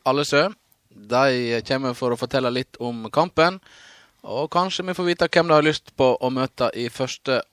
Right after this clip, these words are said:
ordinære runde, første mai.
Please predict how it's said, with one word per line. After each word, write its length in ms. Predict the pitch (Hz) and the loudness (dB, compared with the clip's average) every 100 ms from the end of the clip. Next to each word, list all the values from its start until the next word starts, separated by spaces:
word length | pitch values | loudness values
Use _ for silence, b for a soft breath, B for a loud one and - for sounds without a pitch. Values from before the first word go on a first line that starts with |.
| - | -2
ordinære 720 | 123 117 127 135 165 135 101 | -2 0 -4 2 4 6 2
runde, 360 | 101 90 82 - _ _ _ _ | -4 -6 -6 -8 _ _ _ _
første 300 | - 135 123 | -4 -2 -2
mai. 260 | 107 87 | -4 -6